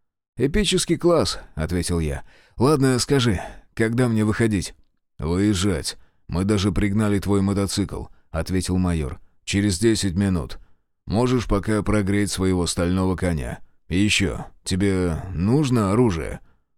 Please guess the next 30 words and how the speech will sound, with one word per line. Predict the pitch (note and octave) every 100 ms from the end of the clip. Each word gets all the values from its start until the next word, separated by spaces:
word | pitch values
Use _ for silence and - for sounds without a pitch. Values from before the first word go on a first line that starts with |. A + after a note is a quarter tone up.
| _
"Спасибо. | - G2+ G2+ A2+ A2+ G2+ - - _
Патроны | - F#2+ B2+ C3
к | G#2+
пистолету, | A#2 - A#2+ C3+ A2+
что | - G#2+
ты | G2+
мне | G#2 G#2+
дал, | G#2 G2 E2+
не | F#2
помешали | G2 A#2 - G#2 D2
бы". | B1 - - _ _ _ -
"Вадим, | D2+ G2+ A2 G#2+ C2+ - - - _ _
дай | - A2+ B2+ B2
Глебову | A#2+ A#2+ G#2+ G#2 F#2+
пару | G#2 G#2 G2+
пачек | F2+ G#2 E2+ B1
для | C#2+ F2
П | G#2+ G#2+
М", | F#2 C2 - - _
попросил | - G2+ G#2 G#2 F#2
Сизов | - F2+ A2+ B2+
одного | E2+ E2+ E2+ F#2+
из |
бойцов. | E2 F2+ - D2 - - - _
Оставшееся | - A2+ F3+ D#3 A#2 G#2 -
время | A2+ E3 D3+
я | A2 A2+
потратил, | - G2+ B2+ A#2+ A2
набивая | G2+ E2+ E2+ F#2+
магазины. | F#2 F2 E2 C#2 A1+